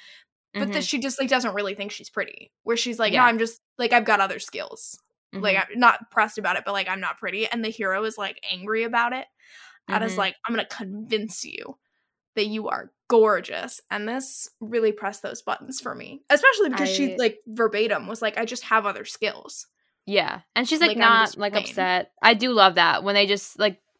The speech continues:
Speaker 2: they feel, like, a very self-awareness that they're just like, "You know, I get it." Or, like, some, sometimes they'll be like, you know, "I'm not ugly, but, like,
Speaker 1: Right, but I'm not, like,
Speaker 2: compared to this
Speaker 1: gorgeous
Speaker 2: person over
Speaker 1: either.
Speaker 2: here, I'm forgettable."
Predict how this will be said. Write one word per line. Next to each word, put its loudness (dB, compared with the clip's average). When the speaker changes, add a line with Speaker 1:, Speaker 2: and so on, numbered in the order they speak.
Speaker 2:
they 2
feel, 2
like, 4
a -4
very 6
self-awareness -2
that -8
they're -4
just -8
like, -2
"You -2
know, 4
I 4
get 0
it." -8
Or, 8
like, 10
some, 0
sometimes 2
they'll 2
be -4
like, 2
you 0
know, 4
"I'm 2
not 6
ugly, 0
but, 4
like, 6
Speaker 1:
Right, 6
but 2
I'm 2
not, 6
like, 6
Speaker 2:
compared 8
to 0
this 4
Speaker 1:
gorgeous 6
Speaker 2:
person 0
over 2
Speaker 1:
either. -2
Speaker 2:
here, 2
I'm 6
forgettable." -4